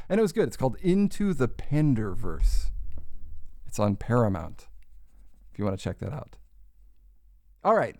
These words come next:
let's talk about the, uh, the centerpiece of my, my particular Halloween viewing this season, and that is Mike Flanagan's The Fall of the House of Usher.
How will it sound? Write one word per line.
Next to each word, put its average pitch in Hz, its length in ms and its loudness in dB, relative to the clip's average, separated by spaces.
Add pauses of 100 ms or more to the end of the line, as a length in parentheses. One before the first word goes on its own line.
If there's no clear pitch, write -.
let's - 240 -2
talk 285 240 4
about 127 460 2 (840)
the, 156 280 0
uh, 147 240 4 (180)
the 147 160 2
centerpiece 220 720 2
of 156 160 0
my, 170 440 2
my 160 180 2
particular 165 500 0
Halloween 160 580 2
viewing 127 580 2
this - 520 0 (240)
season, 147 540 -4 (600)
and 127 100 0
that 175 140 4
is 160 100 2
Mike 156 280 2
Flanagan's 127 560 0
The 95 100 -2
Fall 135 640 0
of 113 140 0
the 113 80 0
House - 300 -4
of 101 120 -4
Usher. - 300 -6